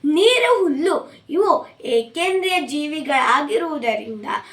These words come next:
ಇವುಗಳಿಗೆ ಹಿಂಸೆಯಾಗಬಾರದೆಂದು ಒಂದೇ ಕಡೆ ತಂಗಿ ತಮ್ಮ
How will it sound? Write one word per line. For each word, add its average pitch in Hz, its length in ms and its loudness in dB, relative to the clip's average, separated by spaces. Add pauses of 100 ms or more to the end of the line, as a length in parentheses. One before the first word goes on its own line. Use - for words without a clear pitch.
(200)
ಇವುಗಳಿಗೆ 294 960 0
ಹಿಂಸೆಯಾಗಬಾರದೆಂದು 311 2000 -2
ಒಂದೇ 240 580 0
ಕಡೆ 381 300 2
ತಂಗಿ 254 760 -2
ತಮ್ಮ 262 280 -2